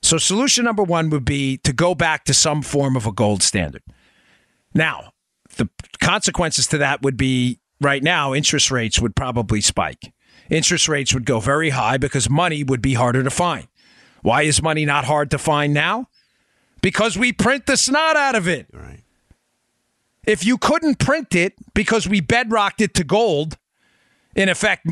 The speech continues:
Speaker 1: we had to start mining our money again, if you get what I'm saying, Joe.
Speaker 2: Mm-hmm.
Speaker 1: And the supply of money was constrained, interest rates would go up, probably dramatically.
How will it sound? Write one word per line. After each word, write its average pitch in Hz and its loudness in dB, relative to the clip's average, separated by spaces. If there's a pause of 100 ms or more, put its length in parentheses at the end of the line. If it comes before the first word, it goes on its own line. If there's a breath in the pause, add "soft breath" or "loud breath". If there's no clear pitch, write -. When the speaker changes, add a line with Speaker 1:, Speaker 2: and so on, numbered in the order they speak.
(120)
Speaker 1:
we 202 2
had 202 2
to 185 -4
start 196 0
mining 202 2
our 170 0
money 202 0
again, 131 0
if 165 -4
you 165 4
get 175 2
what 156 -2
I'm 151 -2
saying, 196 0
Joe. 123 0
Speaker 2:
Mm-hmm. 110 -8 (840 loud breath)
Speaker 1:
And 185 0
the 185 0
supply 214 2
of 240 -2
money 202 0
was 185 -2
constrained, 190 0
interest 226 2
rates 180 0
would 160 0
go 151 0
up, - -4
probably 165 0
dramatically. 117 -2